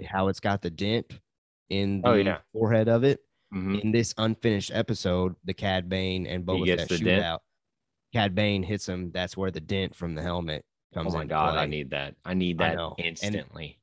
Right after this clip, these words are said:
Speaker 1: I need it in either the Bad Batch or the Book of Boba Fett.
Speaker 2: I need it in Book of Boba Fett is where I need that.
Speaker 1: Live
Speaker 2: I want,
Speaker 1: action.
Speaker 2: I need live action Cad Bane, and don't make him look weird.
Speaker 1: Who would be a good performer to play Cad Bane?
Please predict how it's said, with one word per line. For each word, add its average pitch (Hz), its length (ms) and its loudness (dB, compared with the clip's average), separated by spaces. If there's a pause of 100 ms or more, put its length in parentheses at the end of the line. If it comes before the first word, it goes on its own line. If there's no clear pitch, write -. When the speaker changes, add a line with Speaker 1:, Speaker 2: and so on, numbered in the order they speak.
Speaker 1:
I 101 100 0
need 110 280 2
it 117 160 2
in 104 260 -2
either 117 360 2
the 87 120 -4
Bad 98 300 0
Batch 104 480 0 (380)
or 101 160 0
the 101 80 -2
Book 85 260 -8
of 76 80 -8
Boba 78 280 -6
Fett. - 260 -10 (200)
Speaker 2:
I 95 200 4
need 113 300 4
it 104 260 4
in 87 220 0
Book 85 220 0
of 85 100 -2
Boba 78 260 0
Fett - 360 -8
is 76 140 -14
where 71 160 -2
I 69 100 -6
need 67 220 -14
that. - 240 -16 (240)
Speaker 1:
Live 95 280 0
Speaker 2:
I 90 200 2
want, 101 200 2
Speaker 1:
action. - 100 -16
Speaker 2:
I 85 300 4
need 101 280 2
live 85 340 2
action 76 640 -4 (380)
Cad 76 360 0
Bane, 71 460 -4 (580)
and 82 140 -4
don't 78 220 0
make 80 160 -2
him 82 100 -2
look 80 160 -4
weird. 73 460 -2 (280)
Speaker 1:
Who 127 120 4
would 170 160 2
be 165 200 4
a 143 40 0
good 104 400 0 (240)
performer 101 500 -2
to 85 80 -6
play 92 220 -4
Cad 90 260 -2
Bane? 92 380 -4